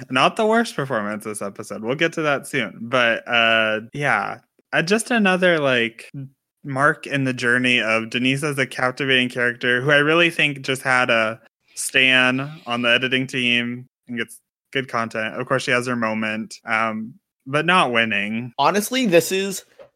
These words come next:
Speaker 2: I know we said that Jeremy is Kelly Wentworth. Denise is Kelly Wentworth. Like, in terms of the spirit of her edit,
Speaker 1: Yeah, as much as
Speaker 2: right?
Speaker 1: a
Speaker 2: Like,
Speaker 1: winner can be, a
Speaker 2: yeah,
Speaker 1: Kelly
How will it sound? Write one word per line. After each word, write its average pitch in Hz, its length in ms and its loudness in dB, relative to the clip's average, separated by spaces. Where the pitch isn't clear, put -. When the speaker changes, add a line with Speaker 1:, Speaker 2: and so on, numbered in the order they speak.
Speaker 2:
I 165 80 2
know 160 140 4
we 220 120 2
said 180 180 2
that 147 120 0
Jeremy 123 420 -4
is 127 300 -6
Kelly 135 220 2
Wentworth. 147 460 -6
Denise 196 320 -2
is 135 80 -6
Kelly 113 220 -2
Wentworth. - 420 -12
Like, 123 260 -2
in 165 120 -2
terms 160 260 -2
of 123 80 -6
the 120 80 -8
spirit 131 580 -4
of 160 160 2
her 175 220 0
edit, 170 200 0
Speaker 1:
Yeah, 135 300 -2
as 165 80 2
much 185 140 2
as 135 60 0
Speaker 2:
right? 143 100 4
Speaker 1:
a 156 40 4
Speaker 2:
Like, 143 100 0
Speaker 1:
winner 131 260 2
can 123 180 -8
be, 113 460 -4
a 127 60 -4
Speaker 2:
yeah, 143 80 0
Speaker 1:
Kelly 165 60 2